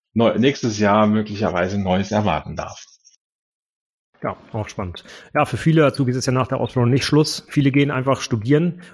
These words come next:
Speaker 2: und, äh, wissen gar nicht, dass es so etwas wie den O P oder andere darauf aufbauende Sachen noch gibt. Äh, das finde ich gut, dass das nochmal in den Fokus gerückt wird, ja.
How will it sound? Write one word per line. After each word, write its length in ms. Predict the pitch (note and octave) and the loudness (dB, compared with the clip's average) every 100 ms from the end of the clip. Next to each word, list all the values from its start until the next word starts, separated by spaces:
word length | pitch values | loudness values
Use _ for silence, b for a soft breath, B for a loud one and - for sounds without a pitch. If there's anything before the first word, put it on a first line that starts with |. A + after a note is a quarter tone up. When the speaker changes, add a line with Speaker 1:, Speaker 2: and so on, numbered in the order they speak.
| - | -2
Speaker 2:
und, 280 | C3 C3 - | 0 0 0
äh, 400 | B2 B2 A2+ G#2+ | 2 4 4 2
wissen 280 | E3+ D#3 | 2 2
gar 120 | C3 B2+ | 2 2
nicht, 140 | B2 | 2
dass 140 | C3 | 0
es 100 | B2 | 0
so 100 | C3 | 0
etwas 220 | C#3 C3 B2+ | 0 2 2
wie 60 | |
den 140 | B2 B2+ | 2 2
O 80 | |
P 280 | A#2 C3 C#3 | 0 2 4
oder 220 | D#3 B2+ | 4 0
andere 380 | B2+ C#3+ C#3 C#3+ | 2 2 4 2
darauf 240 | B2+ B2 C3 | 2 0 0
aufbauende 420 | C3+ - C3+ B2 | -4 -2 -2 0
Sachen 240 | C3+ B2 | 0 0
noch 120 | B2 | 0
gibt. 260 | - E3+ - B B B | 0 -4 -6 B B B
Äh, 280 | B2+ B2 A#2+ | -2 2 2
das 140 | A#2+ - | 0 -2
finde 140 | C3 | -2
ich 80 | A2 | 0
gut, 100 | A#2 | -2
dass 100 | G#2+ | 0
das 120 | G#2+ | 0
nochmal 180 | A2 G#2+ | 0 0
in 60 | |
den 60 | G#2 | -2
Fokus 340 | G#2 - F2 | -4 -6 -8
gerückt 280 | - F2 - | -10 -14 -14
wird, 140 | E2 | -14
ja. 80 | E2 | -14